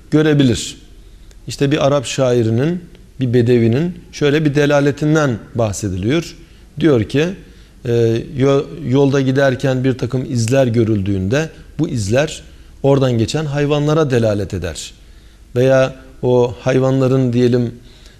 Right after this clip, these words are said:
e, pislikleri, onları gördüğünde hangi hayvana ait olduğuna delalet eder. Onun gibi gökyüzü yıldızlarla dopdolu, yeryüzü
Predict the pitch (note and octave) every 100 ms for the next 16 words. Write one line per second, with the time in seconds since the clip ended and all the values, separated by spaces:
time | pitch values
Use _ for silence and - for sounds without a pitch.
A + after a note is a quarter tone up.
0 | - A2+ A2 G#2+ G#2+ G2+ E3 - - -
1 | - - - - - D#3 - - - -
2 | - - C3 - C3 C#3+ C3 A#2 F#2+ -
3 | B2+ C3+ C#3+ B2 A#2+ A2+ G#2+ G#2 A#2+ E3
4 | D#3+ - - C#3+ C3+ B2+ B2+ B2+ C3 B2+
5 | B2 - A#2 A2+ A#2 B2 A#2+ - - A2
6 | G2+ G2 F#2 G2 A#2+ F3+ - - - -
7 | - B2+ E3 F3+ D#3 C3 D3 E3 - -
8 | C#3 C#3+ C3 A#2+ C3+ B2 A#2 A#2 C3 B2
9 | A2+ G#2+ G2+ - G2 G#2 A2+ - B2 B2
10 | A#2+ G#2 A#2+ A#2+